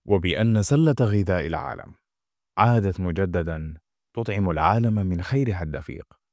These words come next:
وتحقق ما خطه إسماعيل حسن ذات يوم واصفاً هذا الوطن: "ومن أطراف تجيها شبع، وحتى الطير يجيها جيعان". يومًا ما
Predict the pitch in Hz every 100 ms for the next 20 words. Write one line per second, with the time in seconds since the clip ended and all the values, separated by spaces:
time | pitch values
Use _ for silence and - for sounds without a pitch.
0 | _ _ _ _ _ _ _ 101 95 82
1 | 104 - 101 98 85 76 _ _ _ -
2 | 95 87 - 117 110 95 90 87 - 104
3 | 117 143 113 95 87 78 76 78 78 85
4 | 87 78 85 101 92 82 78 95 101 82
5 | 65 - 53 - _ _ _ _ _ _
6 | - 113 104 95 90 110 104 - 92 113
7 | 139 104 - 85 73 - _ _ _ -
8 | - 123 - 87 - 98 90 85 85 87
9 | 82 76 76 78 80 80 _ _ _ _
10 | _ _ _ - 113 107 104 120 143